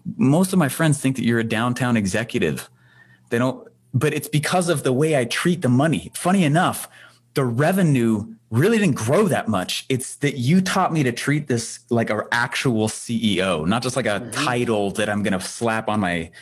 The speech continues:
Speaker 1: LinkedIn profile. You know, I mean, it's a whole different skill set. It, it wasn't challenging. I just was totally unaware of it.
Speaker 2: And that's the thing. Oh man, I'm glad you said it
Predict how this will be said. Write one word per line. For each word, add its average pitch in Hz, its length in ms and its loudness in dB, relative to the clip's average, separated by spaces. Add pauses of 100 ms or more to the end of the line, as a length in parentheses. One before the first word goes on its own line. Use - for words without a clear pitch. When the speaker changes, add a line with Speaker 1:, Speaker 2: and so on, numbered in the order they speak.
(160)
Speaker 1:
LinkedIn 104 500 2
profile. 76 680 -2
You 90 100 0
know, 87 240 -2
I 95 80 -2
mean, 107 120 0
it's 120 100 2
a 131 40 0
whole 196 220 0
different 131 240 0
skill 135 320 -2
set. 80 320 -2
It, 107 160 -4 (140)
it 160 40 2
wasn't 220 360 2
challenging. 151 560 2
I 147 80 0
just 185 120 -2
was 143 80 -4
totally 190 300 0
unaware 156 300 2
of 82 100 -2
it. - 180 -6 (460)
Speaker 2:
And 185 180 2
that's 208 280 -2
the 170 140 0
thing. 180 400 0
Oh 165 240 4
man, 143 200 0
I'm 139 120 0
glad 156 260 0
you 151 80 0
said 147 260 0
it 139 180 -2